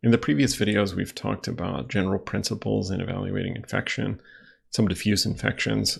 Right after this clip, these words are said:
such as encephalitis and ventriculitis. We've talked about focal walled off infections or abscess.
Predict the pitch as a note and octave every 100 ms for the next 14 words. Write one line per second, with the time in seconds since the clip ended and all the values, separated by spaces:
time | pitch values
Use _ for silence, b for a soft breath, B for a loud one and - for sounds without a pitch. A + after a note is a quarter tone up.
0 | - - - F#2+ - - G2 - - F#2
1 | G2+ - - _ _ _ _ _ G2 F2+
2 | F2 F#2 - - - F#2 G#2 - - b
3 | b b G#2 - G#2+ - - - - -
4 | G2 E2+ E2+ E2+ - - - - A2+ -
5 | A2+ G#2 - - F#2+ A2+ - A2+ A2